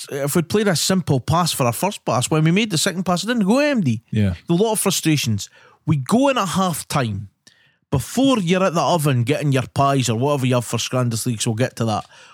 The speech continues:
Speaker 1: What's your immediate thought as a, either a fan or, or wh-, as a manager? What, what did you think was gonna happen at half time? What did you want to see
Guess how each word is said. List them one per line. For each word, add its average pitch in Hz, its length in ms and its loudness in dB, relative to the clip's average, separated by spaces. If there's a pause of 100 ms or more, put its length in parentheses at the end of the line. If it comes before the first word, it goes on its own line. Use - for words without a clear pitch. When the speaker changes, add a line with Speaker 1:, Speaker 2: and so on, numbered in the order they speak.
Speaker 1:
What's 170 280 0
your 208 120 0
immediate 156 460 2
thought 120 440 0 (1400)
as 123 180 2
a, 117 160 0
either 131 240 0
a 107 60 -2
fan 139 360 0
or, 107 220 0
or 113 220 -2 (140)
wh-, 123 80 2 (260)
as 131 160 0
a 120 80 2
manager? 123 480 2
What, 147 220 0
what 196 280 0
did 151 180 0
you 143 180 4
think 127 280 -2
was 113 120 -2
gonna 113 180 0
happen 92 200 -2
at 101 60 -2
half 104 140 -2
time? 110 180 2
What 147 120 4
did 139 120 0
you 131 80 4
want 131 300 2
to 156 80 2
see 113 340 -2